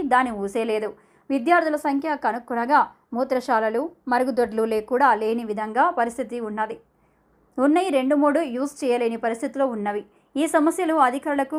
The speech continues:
కనిపివ్వవా అని మండిపడ్డారు. అకాల వర్షాలు పడుతున్న కారణంగా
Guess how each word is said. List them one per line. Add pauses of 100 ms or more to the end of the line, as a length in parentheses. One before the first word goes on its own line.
కనిపివ్వవా (240)
అని (160)
మండిపడ్డారు. (640)
అకాల
వర్షాలు (100)
పడుతున్న (120)
కారణంగా